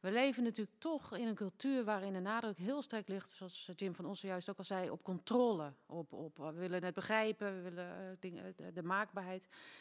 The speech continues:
Ik denk dat het be-, zou eigenlijk idealiter al moeten beginnen,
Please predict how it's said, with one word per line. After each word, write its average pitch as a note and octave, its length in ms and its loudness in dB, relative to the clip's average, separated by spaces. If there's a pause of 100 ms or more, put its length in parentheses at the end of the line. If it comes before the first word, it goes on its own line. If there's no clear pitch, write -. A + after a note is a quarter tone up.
(240)
Ik E3 220 -2
denk C4+ 440 6
dat A3+ 340 2
het G#3 220 -4 (240)
be-, F#3 140 -4
zou A#3 300 6
eigenlijk B3+ 360 4
idealiter C4 600 2
al - 160 4
moeten G#3+ 240 2
beginnen, G3+ 560 -2